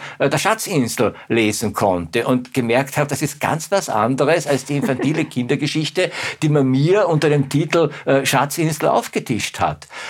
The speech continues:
Und ich denke, das heißt, sogar wenn es um Kinderliteratur geht oder Literatur für Kinder geht,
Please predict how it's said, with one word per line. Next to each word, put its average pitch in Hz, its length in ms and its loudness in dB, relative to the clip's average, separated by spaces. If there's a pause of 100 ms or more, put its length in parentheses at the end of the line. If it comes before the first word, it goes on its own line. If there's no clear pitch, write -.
(320)
Und 135 220 2
ich 127 140 -2
denke, 123 520 2 (500)
das 143 160 0
heißt, 127 200 2
sogar 120 400 2
wenn 113 100 2
es 110 120 -4
um 104 120 -2
Kinderliteratur 107 920 0
geht 98 200 -2
oder 107 100 2
Literatur 117 560 0
für 202 440 0
Kinder 92 440 -2
geht, 82 460 -4